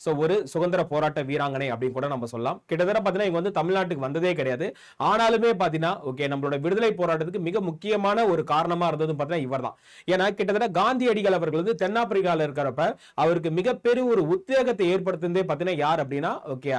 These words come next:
தில்லையாடி வள்ளியம்மை அவர்கள் தான். இந்த சின்ன வயசுலயே பாத்தீங்கன்னா இவ்வளவு போராட்ட குணங்கள் இவங்கள்ட்ட இருக்கு. அப்ப நம்ம ஏன் இந்தியாக்காக நிறைய விஷயங்கள் பண்ணக்கூடாது, ஏன் இந்தியாக்காக நம்ம உயிரே நம்ம வந்து தியாகம் பண்ணக்கூடாது அப்படின்ற நிறைய விஷயங்கள் பாத்தீங்கன்னா காந்தியடிகளுக்கு சிந்திக்க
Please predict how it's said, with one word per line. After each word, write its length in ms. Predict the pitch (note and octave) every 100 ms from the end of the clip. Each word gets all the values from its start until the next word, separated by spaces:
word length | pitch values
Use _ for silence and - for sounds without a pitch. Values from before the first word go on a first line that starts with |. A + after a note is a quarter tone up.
| A#2+ C3+
தில்லையாடி 420 | D3+ E3+ E3+ E3 C#3
வள்ளியம்மை 360 | C3+ D3 C#3 B2+
அவர்கள் 280 | B2 A#2+ D3
தான். 100 | G#3+ - - -
இந்த 220 | G3 A#3+ A3
சின்ன 140 | A#3 B3+
வயசுலயே 320 | A#3+ G#3+ A3 F#3
பாத்தீங்கன்னா 260 | E3+ G#3 D#3+
இவ்வளவு 320 | F#3 G#3+ G3 F3
போராட்ட 280 | G3+ G3 F#3+
குணங்கள் 300 | E3+ D#3+ D3+ D3
இவங்கள்ட்ட 300 | C#3+ C#3+ D3
இருக்கு. 240 | C#3 C#3 F3 - - -
அப்ப 140 | - G#3+
நம்ம 200 | G#3+ A#3 B3
ஏன் 120 | A3+
இந்தியாக்காக 420 | G3 G#3+ G3+ F3+ F#3+
நிறைய 180 | D#3 F3+ F3
விஷயங்கள் 320 | D3+ E3+ D3+
பண்ணக்கூடாது, 480 | C3+ C#3+ C3+ B2 A#2+ A2 - - F#3
ஏன் 100 | A#3+ B3
இந்தியாக்காக 480 | G3+ A3 A#3+ G#3 A3
நம்ம 160 | F#3+ D#3+ D#3+
உயிரே 240 | G#3+ A3+ A3
நம்ம 140 | F3+
வந்து 120 | D#3+ F3
தியாகம் 300 | D#3+ E3+ F3
பண்ணக்கூடாது 400 | D3+ D3+ C#3+ C#3+ C3+
அப்படின்ற 360 | C#3 E3+ E3+ G3+
நிறைய 200 | D3+ G3 B3 G3+
விஷயங்கள் 300 | F#3+ G#3 E3
பாத்தீங்கன்னா 320 | D3+ F3 F3
காந்தியடிகளுக்கு 680 | D3+ G3+ G3+ F3 D#3+ C#3+ E3+ A#3+ - - -
சிந்திக்க 360 | G#3+ B3+ A#3+